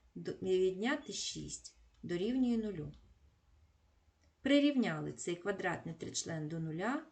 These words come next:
склали квадратне рівняння, і тепер за теоремою Вієта розв'яжемо це рівняння. Оскільки це зведене квадратне рівняння, то його зручно розв'язати за теоремою Вієта. Теорема Вієта говорить, що сума коренів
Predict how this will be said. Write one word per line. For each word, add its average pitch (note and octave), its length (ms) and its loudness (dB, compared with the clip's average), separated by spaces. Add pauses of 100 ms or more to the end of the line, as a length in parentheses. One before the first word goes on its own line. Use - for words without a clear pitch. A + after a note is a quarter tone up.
(180)
склали B3+ 480 0
квадратне E3+ 580 -6
рівняння, C#4+ 540 0 (260)
і A#3 60 -4
тепер D#4 360 0
за A#3+ 120 0
теоремою G#3+ 680 0
Вієта G3 500 -4
розв'яжемо F3+ 640 -4
це F3 220 -8
рівняння. D#3+ 460 -6
Оскільки C#4 440 -4
це G#3 200 -2
зведене F#3+ 520 0
квадратне F3 520 -6
рівняння, D4 460 0
то A3+ 120 0
його A#3 240 2
зручно G3 560 -2
розв'язати F3 580 -4
за E3+ 120 -4
теоремою D#3 580 -4
Вієта. D3+ 460 -8 (1080)
Теорема D#4+ 400 2
Вієта C4 360 2
говорить, G#3+ 440 0
що - 240 -4
сума F#3+ 400 0
коренів D#3+ 560 -6